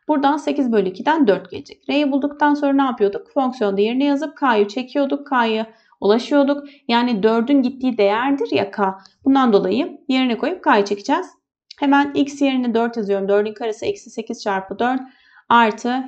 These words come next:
yirmi bir. Buradan on altı, eksi otuz iki artı yirmi bir. Buradan eksi on altı, eksi on altı artı yirmi bir.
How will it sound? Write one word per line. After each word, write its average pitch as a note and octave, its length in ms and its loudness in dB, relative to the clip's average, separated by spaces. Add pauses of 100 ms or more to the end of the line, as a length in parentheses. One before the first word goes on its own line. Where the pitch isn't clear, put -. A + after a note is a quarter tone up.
yirmi G#3 280 0
bir. C#4 240 -2
Buradan B3+ 540 -4 (600)
on B3+ 140 2
altı, G#3+ 680 2
eksi A3+ 300 -4
otuz A3+ 280 -6
iki G3+ 160 -10
artı A3 320 -4
yirmi G3 380 -2
bir. C#4+ 220 -2 (500)
Buradan C4 220 2
eksi B3+ 280 -2
on C4 140 4
altı, B3 500 2 (320)
eksi A#3 280 -2
on C4+ 120 2
altı A3 300 0
artı G#3 320 0
yirmi G3+ 380 -2
bir. D4+ 300 -2